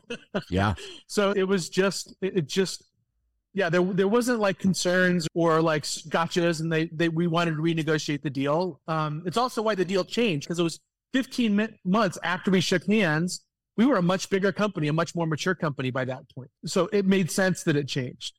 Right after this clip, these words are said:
Speaker 1: But yeah, it took, it took them, the fifteen months was more just basically on their time frame and their schedule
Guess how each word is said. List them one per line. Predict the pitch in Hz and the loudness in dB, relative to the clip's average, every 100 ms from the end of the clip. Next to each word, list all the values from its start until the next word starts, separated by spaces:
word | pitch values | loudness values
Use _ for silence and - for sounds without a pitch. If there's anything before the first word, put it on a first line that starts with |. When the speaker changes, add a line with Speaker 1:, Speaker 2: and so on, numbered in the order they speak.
| _ _ - | _ _ -6
Speaker 1:
But | 160 | -2
yeah, | 190 202 | 0 0
it | 202 - | -2 -2
took, | 226 - _ - | -4 -4 _ -6
it | 185 | -4
took | - 220 - | -2 -4 -2
them, | 151 185 202 202 196 _ _ - | 0 2 2 0 -2 _ _ -8
the | 175 | -4
fifteen | 220 294 - 240 | -2 -2 2 2
months | 240 | 2
was | 220 170 | 0 -4
more | 202 208 | -2 0
just | 175 190 - | -2 -4 -2
basically | 196 - 185 185 | -4 -4 -4 -2
on | 180 160 | 0 2
their | 165 165 | 0 -2
time | - 151 160 180 | -4 -4 -2 -2
frame | - 190 208 190 | -2 0 0 0
and | 147 | 0
their | 151 | 0
schedule | - 147 143 185 208 214 | -2 -2 -2 0 -2 -4